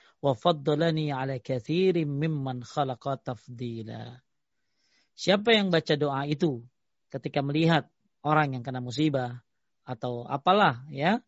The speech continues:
maka dia tidak akan kena musibah itu sampai dia mati. Itu doa yang bagus tuh untuk dihafalkan.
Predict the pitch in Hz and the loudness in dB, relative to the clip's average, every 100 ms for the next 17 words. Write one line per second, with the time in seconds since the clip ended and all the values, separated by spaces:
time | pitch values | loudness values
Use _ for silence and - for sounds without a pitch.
0 | _ _ _ _ - 127 - 139 135 131 | _ _ _ _ -10 -10 -2 0 0 0
1 | 131 143 156 175 170 _ _ _ _ _ | 0 2 0 -6 -14 _ _ _ _ _
2 | _ _ 180 175 156 151 185 190 - 170 | _ _ 0 4 4 4 4 2 2 2
3 | 165 170 165 160 151 - 151 139 143 139 | 0 0 2 2 0 -4 -2 -2 -2 -4
4 | 160 147 135 131 117 113 120 - 151 _ | -4 -4 -4 -6 -8 -10 -12 -16 -20 _
5 | _ _ _ _ _ _ _ _ - 117 | _ _ _ _ _ _ _ _ -10 -6
6 | 123 123 127 135 156 _ _ _ _ _ | -4 -4 -4 -6 -8 _ _ _ _ _
7 | - 120 113 113 113 113 135 - 139 123 | -8 -6 -6 -6 -8 -6 -6 -6 -8 -8
8 | 113 113 117 113 - 123 117 110 | -8 -10 -8 -8 -6 -6 -6 -12